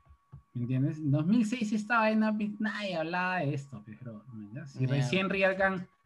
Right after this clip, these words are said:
Speaker 1: se ha hecho en el dos mil trece, imagínate. En dos mil seis esto era, pero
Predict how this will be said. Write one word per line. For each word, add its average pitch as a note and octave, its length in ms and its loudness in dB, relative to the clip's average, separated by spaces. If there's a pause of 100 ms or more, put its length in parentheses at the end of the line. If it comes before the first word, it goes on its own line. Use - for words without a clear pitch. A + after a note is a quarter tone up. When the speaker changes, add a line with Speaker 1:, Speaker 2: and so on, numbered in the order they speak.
Speaker 1:
se - 180 -10
ha F3 80 -2
hecho F#3 160 -2
en F3+ 120 4
el D#3 100 4
dos C3+ 140 6
mil D#3 220 4
trece, C#3+ 320 -2
imagínate. A2+ 500 -2 (1040)
En B2+ 200 0
dos C#3 100 4
mil E3 180 2
seis F3 280 -4
esto F3+ 220 -6
era, F3 260 0
pero B2 320 -4